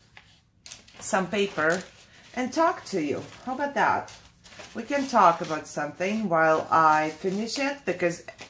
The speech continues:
all I have to do to finish it is to cut a couple papers for the back.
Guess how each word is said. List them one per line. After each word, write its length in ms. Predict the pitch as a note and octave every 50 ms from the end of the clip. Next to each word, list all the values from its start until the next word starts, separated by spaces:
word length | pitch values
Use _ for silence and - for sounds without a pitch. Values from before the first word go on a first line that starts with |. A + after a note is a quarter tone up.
| - - -
all 200 | F3+ G3 G3 G3
I 80 | F#3
have 300 | F#3 F3+ G3 E3+ E3+ - - -
to 80 | F#3 D#3+
do 300 | D#3 - G#3 A3+ A#3 A3+
to 180 | A3+ - A#3+
finish 500 | - - - A3 G#3+ A3+ A3+ A3 - -
it 200 | A#3+ A3+ A3 G#3+ - - - - - - - - - - _ -
is 500 | - D#3 D#3+ D#3+ D#3 D#3 - - - - -
to 120 | - G#3
cut 240 | G3+ - A#3 A3 G#3+
a 60 | G3+
couple 460 | - - A3 G3+ - G3+ G3 F3+ E3+ F3 - - - -
papers 520 | G3+ G3 G3 - G3 E3+ E3 E3 - -
for 180 | - - F3 D#3+
the 140 | - D#3+
back. 540 | D#3 - E3+ E3+ D#3+ C3 E2 - - - -